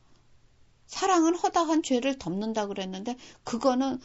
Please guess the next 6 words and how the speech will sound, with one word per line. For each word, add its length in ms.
우리 300
머릿속에선 720
절대로 480
떠오르지 480
않는 380
이론입니다. 800